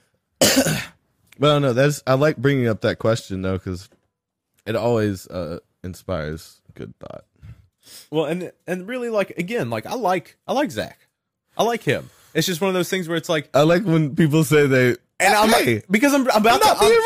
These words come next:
Speaker 2: I'm
Speaker 1: racist."
Speaker 2: sure if he heard this, he'd be upset. Like, and I don't, I'm not, I'm not trying to upset him, but
Speaker 1: Yeah.
Speaker 2: like, what I saw kind of upset me.
Speaker 1: Oh, okay.
Speaker 2: 'Cause it's like, I've actually, like, when I was a kid, I drew comic books. I drew all the
Speaker 1: Yeah,
Speaker 2: fucking
Speaker 1: you're
Speaker 2: time.
Speaker 1: right.
Speaker 2: I
Speaker 1: You did
Speaker 2: worked at
Speaker 1: draw,
Speaker 2: that
Speaker 1: uh,
Speaker 2: shit.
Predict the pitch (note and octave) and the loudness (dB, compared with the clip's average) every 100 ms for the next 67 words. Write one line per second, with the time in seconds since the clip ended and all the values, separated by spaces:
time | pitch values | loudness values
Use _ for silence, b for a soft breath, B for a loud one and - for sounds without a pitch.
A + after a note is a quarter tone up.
0 | B4 A#4 - A3 B3 C4+ C4 B3+ A3 D4 | 4 4 2 2 2 0 2 4 4 2
1 | A#3+ B3+ B3 A3 B3+ B3 - C#4+ A#2 - | -2 -4 -4 0 0 0 0 0 0 -6
2 | _ - D#3+ D3+ C#3 F#3+ G3+ F#3+ E3+ G#3 | _ -4 -2 -2 -2 0 0 0 -2 0
3 | G3+ - - D3 F3+ G3 - - F3 E3+ | -2 -6 -10 -4 -2 -2 -4 -2 -2 -2
4 | D3+ E3 D3 A2 _ _ - F#3 D3+ F#2+ | -4 -2 -2 -2 _ _ 0 0 0 -2
5 | - _ _ _ C#3 C#3+ C3+ - C#3 E3+ | -6 _ _ _ -2 0 0 0 0 2
6 | - D3+ C3 C#3+ _ _ A#2+ B2 C#3+ D3 | 0 2 2 0 _ _ -6 -4 -4 -2
7 | G#3 G3+ D4 D#4+ - _ _ C3+ A2+ E3+ | -2 -2 -6 -8 -10 _ _ -2 -2 -4
8 | - G3+ G3+ A3 G3+ - _ - G3+ G#3 | -2 -2 0 0 -2 -2 _ 0 2 2
9 | G3 G3 G3+ F3+ E3 - F3 F#3 D#3+ - | 0 0 -2 0 -2 -2 -2 -2 -4 -2
10 | G#3 E3 D#3 E3+ - A#3 A3+ B2+ A2+ - | 0 2 0 -2 -2 0 0 -2 -6 -6
11 | B2+ F#3+ F3 F3+ F3+ G#3+ F#3+ G#3+ A3+ G#3+ | -6 -4 0 4 4 4 2 2 2 0
12 | D#3 - - F3+ D3+ D#3 G#3 D3 C#3+ C#3+ | -2 -6 -2 0 0 0 0 2 0 2
13 | B2+ G#2 A2 G2 F#2 | 2 0 0 -2 -6